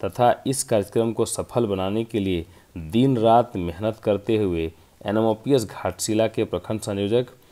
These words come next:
श्री उत्पल चक्रवर्ती, एनएमओपीएस मुसाबनी के प्रखंड संयोजक श्री गदाधर महतो, एनएमओपीएस धालभूमगढ़ के प्रखंड संयोजक श्री कार्तिक गोप एवं सभी प्रखंड संयोजक तथा उनकी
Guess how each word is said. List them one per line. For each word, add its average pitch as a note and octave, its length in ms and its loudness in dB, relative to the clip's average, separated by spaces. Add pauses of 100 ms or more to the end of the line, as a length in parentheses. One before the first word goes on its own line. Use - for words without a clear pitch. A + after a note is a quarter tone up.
(200)
श्री G#2+ 280 -2
उत्पल F#2+ 380 -4
चक्रवर्ती, F#2+ 720 -2 (300)
एनएमओपीएस G#2 560 0
मुसाबनी G2 560 0
के A2+ 280 0 (800)
प्रखंड A2 300 0
संयोजक G#2+ 440 2 (300)
श्री F#2+ 280 -4
गदाधर F#2 420 2
महतो, A2+ 520 0 (340)
एनएमओपीएस G#2 440 2
धालभूमगढ़ G#2+ 680 -2
के B2 140 -2 (540)
प्रखंड A2+ 280 0
संयोजक A2 420 0 (220)
श्री F#2+ 200 -6
कार्तिक F#2+ 520 -2
गोप A2+ 340 6 (340)
एवं C3+ 360 2 (120)
सभी B2 460 0
प्रखंड C3 400 -2
संयोजक G#2+ 440 0
तथा A2 380 -2
उनकी A2 440 -2